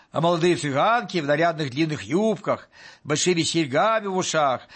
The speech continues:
по обе стороны дороги сопровождают этот кочевой кортеж. Цыганский табор поселился на другой стороне большого ставка, озера. По ночам у них всегда горел костер,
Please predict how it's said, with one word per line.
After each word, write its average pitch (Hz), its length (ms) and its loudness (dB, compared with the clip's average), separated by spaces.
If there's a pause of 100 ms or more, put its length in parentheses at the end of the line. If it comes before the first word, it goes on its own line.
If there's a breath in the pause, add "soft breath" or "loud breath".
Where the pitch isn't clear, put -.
(140 loud breath)
по 147 100 0
обе 160 220 2
стороны 156 360 0
дороги 147 320 0
сопровождают 139 760 -2
этот 139 280 -6 (180 loud breath)
кочевой 151 380 -2
кортеж. - 640 -4 (920 soft breath)
Цыганский 190 500 -2
табор 214 320 0
поселился 160 500 -2
на 170 40 0
другой 156 300 -2
стороне 156 360 -2
большого 147 380 -2
ставка, 151 400 -2
озера. 117 580 -4 (580 soft breath)
По 127 120 -4
ночам 160 360 0
у 233 40 -4
них 214 160 -4
всегда 131 320 -4
горел 143 300 -2
костер, - 500 -12